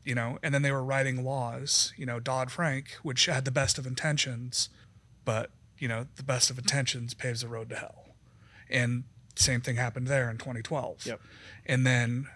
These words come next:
Speaker 1: you know, at the beginning of twenty twenty, the pandemic started, you know, dep-, depending on which side you fall on the pandemic, doesn't matter.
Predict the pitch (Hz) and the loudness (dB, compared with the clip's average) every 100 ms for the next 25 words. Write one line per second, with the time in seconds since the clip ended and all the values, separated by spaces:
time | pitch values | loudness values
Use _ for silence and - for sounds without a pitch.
0 | - - 123 120 123 - 139 135 135 123 | -12 -6 -4 -2 -4 -6 -4 0 0 -2
1 | - 135 120 160 147 113 - - - - | -2 -4 -2 -2 -2 -2 -10 -20 -20 -20
2 | - - 131 127 127 123 - - 143 107 | -14 -2 0 4 4 2 0 2 2 0
3 | 98 - - - 113 113 117 - - - | -6 -16 -18 -12 -8 -8 -8 -12 -20 -8
4 | 123 131 127 - 139 131 120 120 135 - | 0 2 2 -2 -4 -2 -2 -2 2 4
5 | 143 135 127 - 143 127 123 135 120 117 | 4 0 -2 -2 -2 -2 -4 -4 -4 -6
6 | 120 120 117 113 131 147 120 117 | -8 -8 -10 -6 -2 -2 -2 -8